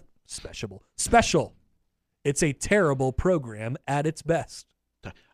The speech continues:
Speaker 2: I didn't
Speaker 1: See,
Speaker 2: say that. That wasn't me that said that.
Speaker 1: this is the best.
Speaker 2: That's
Speaker 1: The,
Speaker 2: not my burner.
Speaker 1: the, like, Nebraska, Creighton, they, they play at the same time. Like, Nebraska will do something. And, like, you just see the chirps back and forth last night,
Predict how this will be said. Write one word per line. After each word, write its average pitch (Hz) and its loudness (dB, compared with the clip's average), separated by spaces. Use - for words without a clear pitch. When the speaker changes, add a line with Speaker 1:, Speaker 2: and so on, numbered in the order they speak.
Speaker 2:
I 151 4
didn't 185 2
Speaker 1:
See, 269 4
Speaker 2:
say 190 4
that. 131 0
That 156 4
wasn't 190 2
me 190 2
that - -2
said 170 0
that. 143 2
Speaker 1:
this 247 4
is 311 2
the 254 4
best. 165 0
Speaker 2:
That's 170 -4
Speaker 1:
The, 214 2
Speaker 2:
not 165 2
my 175 2
burner. 160 0
Speaker 1:
the, 214 -4
like, 180 0
Nebraska, 214 4
Creighton, 208 0
they, 143 2
they 131 -2
play 160 2
at 220 2
the 226 0
same 220 2
time. 185 2
Like, - -12
Nebraska 151 2
will 214 6
do 190 4
something. 180 0
And, 165 0
like, 160 2
you 190 2
just 240 2
see 262 0
the 233 2
chirps 208 0
back 156 2
and 165 0
forth 160 2
last 123 -4
night, 120 -2